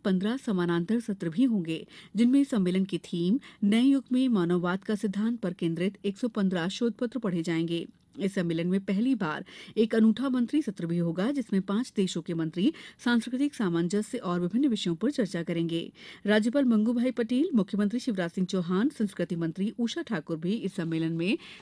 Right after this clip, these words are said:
सहभागिता करेंगी। त्रिपुरा, मेघालय और नागालैंड में विधानसभा चुनावों की आज मतगणना हुई। अब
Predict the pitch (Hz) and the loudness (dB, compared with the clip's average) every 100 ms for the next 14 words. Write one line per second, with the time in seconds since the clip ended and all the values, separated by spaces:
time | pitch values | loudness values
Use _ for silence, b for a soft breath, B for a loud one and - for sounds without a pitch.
0 | - 254 247 220 240 240 302 - 202 160 | -6 0 2 2 -2 -4 -4 -2 -2 -2
1 | 165 160 160 - 180 - - _ _ _ | -2 -4 -6 -12 -20 -20 -20 _ _ _
2 | _ b b b - 262 294 311 302 220 | _ b b b 0 2 4 2 4 4
3 | 196 196 208 254 208 190 180 180 196 202 | 4 4 4 2 0 0 2 2 2 0
4 | 196 196 220 208 175 170 190 185 190 196 | 2 2 2 2 0 0 0 -2 -2 0
5 | 170 165 175 - 170 165 - 175 - 165 | 0 -2 -4 -2 -2 -2 -4 -6 -4 -4
6 | 170 165 175 226 - | -2 -2 0 0 -2